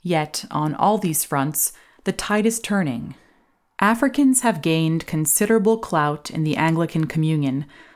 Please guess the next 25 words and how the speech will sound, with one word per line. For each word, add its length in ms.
often 340
strengthening 680
the 60
position 680
of 240
beleaguered 500
traditionalists 840
in 120
England 420
and 160
North 240
America. 600
Pope 280
Francis 720
is 200
Argentinian, 880
and 220
he's 200
likely 380
the 100
first 420
of 120
many 340
non-European 1080
popes. 520